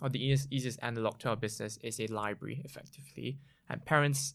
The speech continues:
sign up to one of our plans. Uh, each plan gives them access to a number of tokens in our store. Uh, and so, for example, uh,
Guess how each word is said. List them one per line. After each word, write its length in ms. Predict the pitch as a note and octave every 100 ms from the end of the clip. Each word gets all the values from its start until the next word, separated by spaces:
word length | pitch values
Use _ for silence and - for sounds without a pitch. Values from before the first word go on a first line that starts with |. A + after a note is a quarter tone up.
| -
sign 280 | - B2 A#2+
up 120 | -
to 100 | B2
one 180 | A2+ A2
of 100 | A2+
our 80 | A#2
plans. 460 | - D#3 D3 C#3+ -
Uh, 140 | C3+ A2+
each 240 | B2 - -
plan 220 | B2 A#2
gives 240 | A2+ A2
them 180 | A#2 G#2+ -
access 320 | A2 - A2
to 120 | -
a 40 | G#2+
number 320 | G#2 G#2 G#2
of 160 | G2+
tokens 400 | - G#2+ G#2 G#2
in 100 | G#2+
our 120 | G#2 A2
store. 520 | - A#2+ G2 B2+ C3+
Uh, 160 | A2+ G2+ -
and 100 | A#2
so, 420 | - A2 G#2+ C3 -
for 100 | G2+
example, 540 | G2+ G#2 G2+ G#2+ A2 - _ _
uh, 100 | -